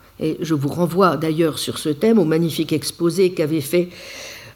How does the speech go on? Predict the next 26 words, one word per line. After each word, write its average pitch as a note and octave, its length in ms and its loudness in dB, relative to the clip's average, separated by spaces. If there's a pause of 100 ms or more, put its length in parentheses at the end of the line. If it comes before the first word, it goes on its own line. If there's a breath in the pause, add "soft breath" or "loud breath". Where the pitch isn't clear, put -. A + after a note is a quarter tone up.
euh, D#3 460 4
sur C3+ 340 -6
cette - 280 -2
question A#3 580 0
Jacques D3 280 0
Bouvresse D3 460 0
au D#3 60 -2
colloque E3 340 0
de D#3+ 80 -2
rentrée D#3+ 520 0
deux F3 160 2
mille E3+ 200 0
quatorze. C3+ 600 -4 (680 loud breath)
Mais, A3 360 2 (200)
au F3+ 120 4
fond, D4 440 2 (480)
une G3+ 140 4
cara-, F#3 240 2 (320)
un D#3 160 -2
type D#3+ 280 0
de E3+ 100 4
projet, C4 600 2 (640 loud breath)
euh, - 80 -4
que D#3 140 -2
peu F4 300 2
d'auteurs, C#4 720 2